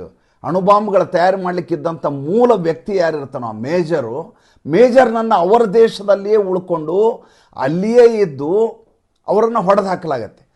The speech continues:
ಹೊರಗಡೆಯಿಂದ ಬಂದು ಮಾಡಿದ ದಾಳಿ ಅಲ್ಲ, ಅದೇ ದೇಶದಲ್ಲಿದ್ದು ಅಲ್ಲಿಯ ಮೊಸಾದ್ನವರು ಅಲ್ಲಿಯೇ ಉಳ್ಕೊಂಡು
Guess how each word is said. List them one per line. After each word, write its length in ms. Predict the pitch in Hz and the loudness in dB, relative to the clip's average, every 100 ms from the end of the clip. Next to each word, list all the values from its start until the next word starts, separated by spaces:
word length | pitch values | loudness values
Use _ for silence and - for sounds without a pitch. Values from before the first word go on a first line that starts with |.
| _ _ - | _ _ -2
ಹೊರಗಡೆಯಿಂದ 500 | 156 208 254 254 240 | 2 6 6 6 4
ಬಂದು 280 | 220 226 | 2 -2
ಮಾಡಿದ 280 | 202 190 185 | -4 -4 -2
ದಾಳಿ 260 | 160 156 143 | 0 0 -2
ಅಲ್ಲ, 160 | 110 85 - _ _ - | -4 -10 -16 _ _ -6
ಅದೇ 320 | 139 180 254 | 2 8 8
ದೇಶದಲ್ಲಿದ್ದು 1000 | 214 247 202 226 190 180 160 143 214 202 | 8 6 6 0 -2 0 -4 -4 -2 0
ಅಲ್ಲಿಯ 340 | 160 190 202 170 143 - _ _ - | 0 0 2 2 0 -4 _ _ -10
ಮೊಸಾದ್ನವರು 680 | 143 156 226 214 185 190 165 | -8 -2 0 0 0 -2 -2
ಅಲ್ಲಿಯೇ 300 | 131 156 226 | -2 2 4
ಉಳ್ಕೊಂಡು 920 | 214 180 - 139 113 113 185 185 _ | 4 2 -4 -10 -8 -8 -8 -8 _